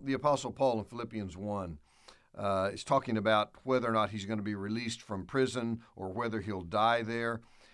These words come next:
And he says in verse twenty-one of Philippians one, "For to me to live is Christ, and to die is gain. If I am to live in the flesh, that means fruitful labor for me, yet which I shall choose I cannot tell.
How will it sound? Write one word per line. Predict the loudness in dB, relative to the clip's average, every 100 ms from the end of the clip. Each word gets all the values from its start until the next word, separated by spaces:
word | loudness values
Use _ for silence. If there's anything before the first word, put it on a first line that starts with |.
| _
And | -6 -4
he |
says | -2 0 2 2 0
in | -4 -2
verse | -2 -2
twenty-one | -6 -8 -4 -2 -2 -2
of | -4
Philippians | -6 -6 -4 -6 -4
one, | -4 -6 -6
"For | -8
to | -6 -4
me | -2 -2 -4
to | -4 -4
live | 0 0
is | -2 -8
Christ, | -4 -2 -2 -4 -10 -8
and | -6 -6
to | -6
die | -4 -2 -2 -2
is | -6 -10
gain. | -8 -4 -2 -2 -4 -8 -14 _ _ _ -18
If | -6 -2
I | 0
am | -2
to | -2
live | -2 -2
in | -2
the | -4
flesh, | -2 0 0 -2
that | -6
means | -6 -8
fruitful | -8 -10 -10 -8
labor | -6 -6 -8
for | -8
me, | -4 -2 -2
yet | -2 -6 -8
which | -10 -4
I | -4
shall | -4 -8
choose | -6 0 0 0
I | -6
cannot | -8 -8 -8
tell. | -6 -2 0 0